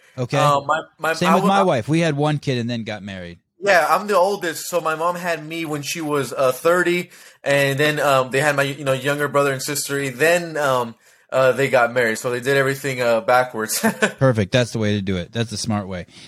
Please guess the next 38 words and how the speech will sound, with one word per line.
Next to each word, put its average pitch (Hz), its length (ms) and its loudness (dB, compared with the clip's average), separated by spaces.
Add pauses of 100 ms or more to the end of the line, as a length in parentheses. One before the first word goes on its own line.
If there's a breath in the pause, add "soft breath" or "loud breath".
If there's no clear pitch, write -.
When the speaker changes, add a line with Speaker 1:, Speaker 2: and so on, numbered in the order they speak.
Speaker 1:
H-, 135 80 -6
how 143 300 2
old 170 160 2
are 160 60 4
your 143 100 2
brothers 131 280 2
and 120 80 0
sisters? 101 500 -6 (880 loud breath)
Speaker 2:
My 147 140 2
brother 185 480 4
is 156 420 0
twenty-two 180 800 -2
and 147 200 -2
my 131 120 2
sister's 139 420 -4
nineteen. 123 540 -4 (260)
Speaker 1:
Oh, 131 220 4
okay. 104 260 0
Shit. - 340 -2
So - 160 -6
they're 117 200 0
adults 107 340 -6
too. 131 200 -4
So 113 140 -6
you 107 80 0
guys 110 240 2
are 98 60 -4
close. 110 560 -2 (640)
Speaker 2:
Yeah. 151 360 4 (320 soft breath)
Speaker 1:
Is 120 80 -4
Speaker 2:
Yeah, 156 60 2
Speaker 1:
your 151 80 2
Speaker 2:
we 160 60 -2
Speaker 1:
family 196 260 2
Speaker 2:
were 147 40 -4
Speaker 1:
tripping 147 400 0
on 196 180 2
you? 196 260 -2